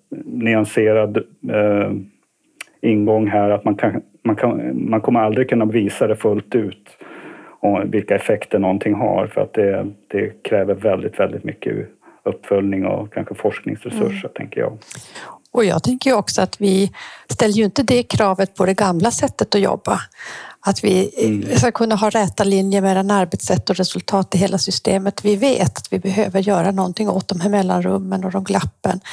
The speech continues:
Speaker 2: Och vi måste ju göra på nya sätt för att möta de utmaningar vi har idag som vi inte hade för trettio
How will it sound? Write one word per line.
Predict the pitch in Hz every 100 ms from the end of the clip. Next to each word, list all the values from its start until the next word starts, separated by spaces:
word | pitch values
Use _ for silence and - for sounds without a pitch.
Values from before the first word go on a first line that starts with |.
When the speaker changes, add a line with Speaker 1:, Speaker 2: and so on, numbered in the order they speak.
| - -
Speaker 2:
Och | 220
vi |
måste | 226 220 175 -
ju | 185
göra | 190 190 180
på | -
nya | 185 175 190
sätt | 185 196 -
för | 185
att | -
möta | 185 -
de | 190 190
utmaningar | 190 _ 180 202 196
vi | 190
har | 202 202
idag | 185 190 240 208 -
som | 196
vi | 190
inte | 185
hade | 190 190 233
för | 277
trettio | - 226 - - 202